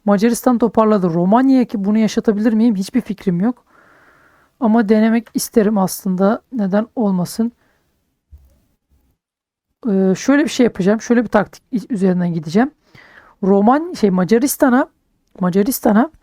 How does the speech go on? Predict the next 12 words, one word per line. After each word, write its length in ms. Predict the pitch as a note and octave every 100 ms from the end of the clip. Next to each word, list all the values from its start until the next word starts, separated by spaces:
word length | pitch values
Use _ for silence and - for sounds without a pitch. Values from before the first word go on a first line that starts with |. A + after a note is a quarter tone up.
| _ _ _ _ _ _ _
para 240 | - F#3 A3
vereceğim. 400 | C4+ C4+ C#4+ D4 _ _ _ _ _ _ _ _ _
Romanya'ya 480 | F#3+ G3+ B3+ C#4 C#4+
politik 400 | - A#3 - B3
güç 200 | G#3 -
vereceğim. 360 | E3+ D3+ D#3 C#3 _ _ _ _ _ _ _ _ _ _ _ -
Arada 260 | A3+ A#3
öyle 220 | B3 A#3+
bir 80 | A#3+
denge 240 | G#3+ G#3 G#3+
kurmayı 320 | - F#3 E3+
planlıyorum. 540 | F3+ D#3+ D#3 D3+ D3